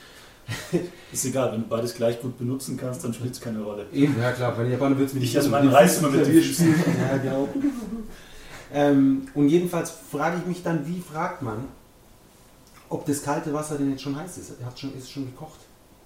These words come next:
Speaker 1: Weil wenn's noch nicht heiß ist, dann ist es ja noch nicht heißes Wasser. Und wenn's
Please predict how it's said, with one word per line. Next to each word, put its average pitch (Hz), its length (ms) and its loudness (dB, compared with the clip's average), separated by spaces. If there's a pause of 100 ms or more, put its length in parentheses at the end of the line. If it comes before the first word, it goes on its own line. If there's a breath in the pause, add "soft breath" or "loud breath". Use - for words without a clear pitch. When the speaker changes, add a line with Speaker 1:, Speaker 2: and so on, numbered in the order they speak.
(140)
Speaker 1:
Weil 113 120 -8
wenn's 135 160 0
noch 143 80 0
nicht 123 140 -2
heiß 220 220 -4
ist, 104 280 -12 (540)
dann 123 120 -6
ist 127 100 -8
es 127 80 -10
ja 131 80 -4
noch 123 60 -4
nicht 120 180 -6
heißes 117 320 -10
Wasser. 151 280 -10 (1200)
Und 123 120 -6
wenn's - 460 -2